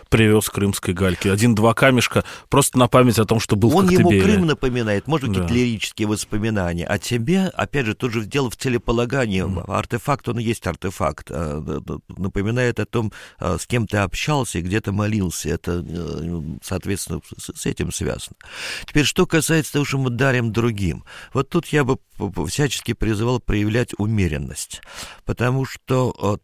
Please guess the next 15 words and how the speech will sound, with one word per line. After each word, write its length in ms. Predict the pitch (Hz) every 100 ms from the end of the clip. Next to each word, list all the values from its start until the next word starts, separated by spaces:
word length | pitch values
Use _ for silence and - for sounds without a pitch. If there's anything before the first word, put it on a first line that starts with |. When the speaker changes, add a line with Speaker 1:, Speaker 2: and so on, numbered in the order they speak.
| _
Speaker 2:
то, 160 | 143
что 280 | 127 - 123
ты 220 | - -
пережил 720 | 165 - 135 117 101 101 82 -
там, 220 | - 71 76 - - - - -
а, 240 | - 98 90
невозможно 760 | 107 110 120 120 143 143 117 104
будет 420 | 117 117 107 - -
пережить 500 | 117 98 107 117 107
другому 680 | 101 104 107 160 156 117 -
просто 440 | - 113 135 - 107
потому, 560 | 95 - 92 92 113
что 360 | 131 - 107 -
он, 300 | - 110 113 -
а, 380 | 90 87 87